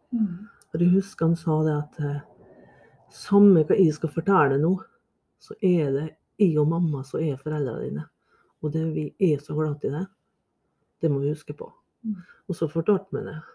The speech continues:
Speaker 2: Og så sa jeg, «Nå kommer sikkert skolebussen snart.»
Speaker 1: Ja.
Speaker 2: For da, <laughs>
Speaker 1: Stress.
Speaker 2: og så var det, det var egentlig ute i verden for
Speaker 1: Mm.
Speaker 2: meg.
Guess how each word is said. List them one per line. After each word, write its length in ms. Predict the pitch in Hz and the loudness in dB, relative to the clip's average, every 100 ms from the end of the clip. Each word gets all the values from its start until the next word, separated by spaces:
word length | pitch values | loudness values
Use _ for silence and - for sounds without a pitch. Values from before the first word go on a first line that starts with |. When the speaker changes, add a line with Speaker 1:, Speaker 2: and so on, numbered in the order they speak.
| _ | _
Speaker 2:
Og 160 | 233 196 | -8 -2
så 100 | 185 | -2
sa 140 | 180 | 2
jeg, 80 | 170 | 4
«Nå 80 | 175 | 4
kommer 240 | 170 220 208 | 2 0 0
sikkert 240 | 202 170 | -2 -2
skolebussen 500 | - - 175 - 151 | 4 4 6 2 -2
snart.» 200 | - 202 | -2 2
Speaker 1:
Ja. 120 | 311 - - - - - - | 4 2 -4 -16 -2 0 2
Speaker 2:
For 220 | - 262 | 2 2
da, 60 | 190 - - | 2 0 -4
<laughs> 160 | 196 - | -8 2
Speaker 1:
Stress. 260 | 175 - 220 | 2 2 0
Speaker 2:
og 140 | 196 | 0
så 120 | - | 4
var 120 | 214 202 | 4 4
det, 140 | 160 143 - _ - - - - - - _ _ _ - | 4 0 -4 _ 2 2 -2 -16 -20 -20 _ _ _ -2
det 320 | 196 190 208 | 4 8 8
var 200 | 180 - | 8 2
egentlig 420 | 214 208 151 175 165 | 4 4 4 -4 -4
ute 140 | 180 | -4
i 60 | 185 | 0
verden 480 | 214 143 127 185 214 | 0 0 -4 -6 -6
for 120 | - _ _ | -10 _ _
Speaker 1:
Mm. 240 | 311 247 233 | -2 0 0
Speaker 2:
meg. 160 | 160 | -2